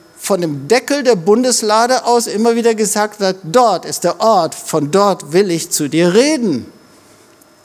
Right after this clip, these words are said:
Von dort will ich zu dir reden."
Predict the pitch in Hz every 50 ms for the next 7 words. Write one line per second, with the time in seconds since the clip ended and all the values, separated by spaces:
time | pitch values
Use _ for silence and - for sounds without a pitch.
0 | _ _ _ _ _ _ _ _ _ _ _ _ _ _ _ _ _ _ _ _
1 | _ _ _ _ _ - - 240 247 233 262 285 277 269 262 262 254 240 - -
2 | - 269 247 262 254 254 277 294 302 294 214 143 123 113